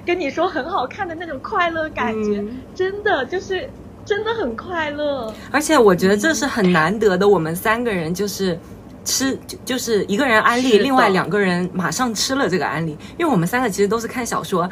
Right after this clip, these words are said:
Speaker 1: 对。
Speaker 2: 但是我们互相安利小说，很少说三个人都这么痴狂，
Speaker 1: <laughs>
Speaker 2: 就三个人都喜欢很少。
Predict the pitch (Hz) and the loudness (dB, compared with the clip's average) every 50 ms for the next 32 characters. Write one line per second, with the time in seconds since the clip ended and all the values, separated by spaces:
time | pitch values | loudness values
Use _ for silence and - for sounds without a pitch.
0 | - - - 349 339 339 311 285 254 285 240 190 180 196 208 277 277 262 269 254 | -4 0 4 4 6 8 6 6 6 6 6 6 6 6 4 2 0 0 0 2
1 | 233 254 269 269 262 240 - 185 147 165 - 196 196 175 185 202 226 - - 156 | 2 2 0 0 -2 -2 -2 -4 -4 -2 -2 -2 -2 0 -2 -2 0 2 2 0
2 | 160 - 381 - 349 320 269 247 240 262 262 220 170 180 196 190 220 214 185 170 | 2 2 2 2 2 2 0 -2 -2 -2 -2 -2 -2 -2 -2 -2 -2 -2 -2 -2
3 | 165 - - 214 208 214 202 - 160 113 67 - - - - - - - - 247 | -2 -2 0 2 2 2 2 -2 -6 -8 -8 -8 -12 -16 -18 -18 -10 -6 -6 -6
4 | - 185 185 - 254 269 285 240 202 190 202 214 - - 170 - - 196 190 196 | -6 -6 -4 -2 -2 0 0 2 2 2 0 0 0 -2 -2 0 0 2 2 2
5 | 202 170 160 220 - - - 226 - - | 2 2 2 0 0 0 2 2 0 0